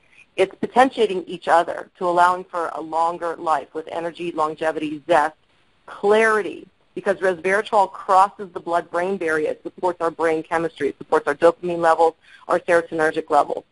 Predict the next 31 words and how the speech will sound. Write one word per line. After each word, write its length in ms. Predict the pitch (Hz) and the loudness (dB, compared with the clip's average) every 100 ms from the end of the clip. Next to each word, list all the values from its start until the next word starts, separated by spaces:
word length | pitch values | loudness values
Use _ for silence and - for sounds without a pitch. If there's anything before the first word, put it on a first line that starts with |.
| _ _ _ _ _ - | _ _ _ _ _ -2
Resveratrol 680 | 180 156 175 208 - 180 170 | -2 2 4 4 4 2 2
is 60 | - | 0
also 380 | 175 180 196 | 0 0 -4
important 480 | 185 180 170 170 165 | -8 -6 -4 -4 -8
for 80 | 165 | -16
cardiovascular 1200 | - 165 165 170 151 160 175 185 _ 185 151 151 | -6 -6 -2 -4 -2 2 2 0 _ -4 -4 -2
health. 260 | 147 - - _ _ _ - | -2 -2 -6 _ _ _ -2
So 100 | 170 | -2
it's 100 | - | 4
helping 340 | 185 185 180 | 2 2 -4
to 120 | - | -6
open 260 | 151 175 180 | -4 -2 -4
up 100 | 180 | -4
the 100 | 175 | -4
vessels, 460 | 156 165 - 143 - | 0 0 0 -6 -6
addressing 500 | - 170 160 175 175 | -4 0 0 -2 -2
blood 240 | 160 175 | 0 0
pressure 320 | - 175 - - | 0 -2 -2 -4
issues, 400 | 156 - 151 - _ _ 151 | -4 -4 -6 -6 _ _ -2
addressing 400 | 165 175 180 165 | 2 2 2 -4
the 80 | |
pumping 540 | 160 - 202 214 180 160 - | -2 2 2 2 -2 -2 0
of 240 | 160 156 | 0 0
the 80 | 160 | -6
blood. 440 | - 165 156 151 - | -4 2 2 2 -6
So 80 | 165 | -8
when 180 | 165 170 | -6 -6
you 100 | 175 | -8
have 280 | 170 170 170 - _ _ 170 | 0 2 2 -2 _ _ -12
more 360 | 170 170 180 | -4 0 0
blood 460 | 160 165 185 285 | -2 -6 -2 -2